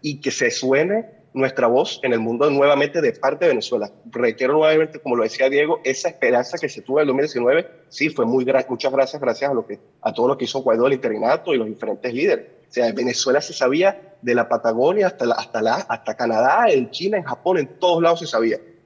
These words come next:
Ese escenario tiene que volver, Carlos. Tiene que volver porque tenemos gente pasándola terrible, no solamente dentro, sino en el exilio y las personas que están escapándose de la, de la crisis humanitaria.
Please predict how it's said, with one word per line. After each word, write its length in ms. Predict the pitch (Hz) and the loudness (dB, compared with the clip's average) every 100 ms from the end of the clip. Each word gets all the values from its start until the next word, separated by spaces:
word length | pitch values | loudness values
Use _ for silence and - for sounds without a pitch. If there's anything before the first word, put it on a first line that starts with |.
| _ _ | _ _
Ese 320 | 143 - 185 - | -4 -2 -6 -4
escenario 500 | 139 147 175 110 - - _ | -2 0 0 0 -8 -18 _
tiene 180 | 170 160 | -2 0
que 100 | 131 | 0
volver, 320 | 117 117 127 | 0 2 2
Carlos. 280 | - 92 - _ _ - | 0 -14 -16 _ _ -4
Tiene 160 | 160 | 0
que 80 | 175 | 2
volver 200 | 170 180 | 4 2
porque 160 | 135 123 | 0 -2
tenemos 360 | 127 127 143 | 0 0 0
gente 280 | 156 143 156 | -4 -4 -6
pasándola 680 | - - - 139 143 156 - | -2 -4 0 -2 2 0 0
terrible, 440 | 120 120 151 180 139 | -2 0 0 2 0
no 80 | |
solamente 420 | 113 156 156 160 127 | 0 0 -2 -2 0
dentro, 380 | 147 180 214 - - _ | -2 -2 -8 -8 -20 _
sino 220 | 135 123 | -2 0
en 80 | 120 | 0
el 100 | 117 | -2
exilio 520 | - - 131 160 202 - - | -4 -4 -2 0 0 -4 -4
y 60 | 131 | -2
las 120 | 117 | -2
personas 400 | 123 - 120 143 | -4 -4 -2 -2
que 60 | |
están 180 | 143 127 | 0 -2
escapándose 540 | 131 131 - 117 127 120 | 0 -2 0 0 0 0
de 60 | |
la, 80 | 113 | -2
de 140 | 113 110 | -4 -10
la 120 | 101 | -12
crisis 160 | 113 | -10
humanitaria. 500 | 127 120 107 - 101 | -4 -4 -4 -6 -6